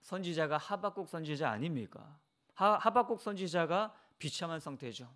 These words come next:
전쟁이 나서 곡식이 하나도 없어요. 먹을 것이 하나도 없어요. 상황은 절망적이에요. 자식들은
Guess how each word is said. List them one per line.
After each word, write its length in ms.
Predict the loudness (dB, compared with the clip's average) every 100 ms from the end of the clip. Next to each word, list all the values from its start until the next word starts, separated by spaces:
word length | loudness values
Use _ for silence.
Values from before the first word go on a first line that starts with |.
| _ _ _ _ -20 -8
전쟁이 500 | 0 2 4 2 2
나서 300 | 0 0 -2
곡식이 440 | -4 -6 -4 -6
하나도 300 | -4 -4 -4
없어요. 480 | -6 -6 -12 -12 -18 _ _ _
먹을 320 | 0 2 4
것이 240 | 4 2 2
하나도 400 | -2 -2 -2 -2
없어요. 320 | -6 -10 -12 -14 -20 -20
상황은 500 | -2 2 4 4 2
절망적이에요. 960 | 0 -2 0 0 -4 -4 -8 -8 -16 -18 _ _ _ _ _
자식들은 840 | -8 -4 -2 -2 0 2 2 0